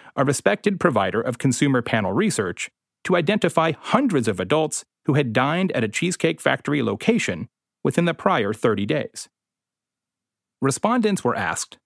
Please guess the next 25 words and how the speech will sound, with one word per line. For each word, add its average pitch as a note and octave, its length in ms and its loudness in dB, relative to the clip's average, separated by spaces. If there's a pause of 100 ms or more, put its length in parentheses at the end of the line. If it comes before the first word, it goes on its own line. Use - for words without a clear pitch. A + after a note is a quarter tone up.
(520)
"Have C#3+ 160 0
you F3+ 120 2
ever B3 200 2
recommended B2+ 840 0
the A2+ 100 -2
Cheesecake G#2+ 480 -2
Factory A2+ 380 -2
to A#2 100 -2
someone B2+ 440 0 (220)
who E3+ 80 4
was E3 180 2
not E3 260 0
specifically E3+ 720 0 (100)
asking D#3+ 520 -2
for G#2 100 0
recommendations A#2 840 -2 (340)
just - 320 -2
because B2+ 460 0
you B2+ 80 2
are A#2+ 80 2
particularly A2+ 640 -2
pleased A#2+ 500 -2
with A#2 140 -2
your B2 140 0
experience?" - 600 -4